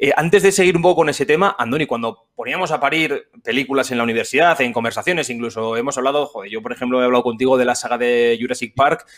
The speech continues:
de las nuevas películas, de las anteriores, de otras que se podían haber hecho, que no se han hecho nunca, de la, de las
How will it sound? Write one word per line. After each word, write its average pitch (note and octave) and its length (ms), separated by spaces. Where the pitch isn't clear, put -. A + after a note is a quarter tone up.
de A#2 40
las A#2+ 140
nuevas C3 480
películas, C#3+ 500
de C3 80
las B2+ 140
anteriores, D3 680
de C#3+ 100
otras E3 220
que - 60
se D3+ 100
podían C#3 220
haber C3 220
hecho, F#3 360
que B2+ 100
no C#3 80
se C3+ 100
han C#3 80
hecho C3 160
nunca, E3 360
de B2+ 80
la, A2+ 320
de A2+ 100
las A2 540